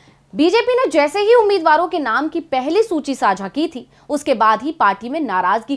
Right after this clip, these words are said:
खुलकर सामने आ गई थी और ये अटकलें लगने लगी थी कि कई नेता निर्दलीय चुनाव मैदान में उतर सकते हैं। और पच्चीस अक्टूबर को नामांकन के आखिरी दिन समाप्त होने से पहले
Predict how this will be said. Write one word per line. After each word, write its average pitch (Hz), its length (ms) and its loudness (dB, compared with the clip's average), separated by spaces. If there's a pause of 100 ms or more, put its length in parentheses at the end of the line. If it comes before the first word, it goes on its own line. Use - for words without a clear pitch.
(140)
खुलकर 311 280 2
सामने 180 320 -6
आ 165 100 -12
गई 165 180 -16
थी - 160 -20 (280)
और 202 100 0
ये 202 100 0
अटकलें 311 360 0
लगने 320 260 0
लगी 294 240 -4
थी 370 180 -6 (200)
कि 294 100 -6
कई 349 280 2
नेता 247 340 -2 (100)
निर्दलीय 226 420 0
चुनाव 220 320 -6
मैदान 175 380 -8
में 392 160 -10
उतर 262 240 -4
सकते - 360 -16
हैं। - 160 -20 (320)
और - 120 6 (100)
पच्चीस 359 360 2
अक्टूबर 202 420 0
को 277 160 -2
नामांकन 226 600 -2
के - 160 -12 (100)
आखिरी 294 340 4
दिन 247 260 -4
समाप्त 208 420 -8
होने 226 220 -8
से 196 140 -14
पहले 320 460 2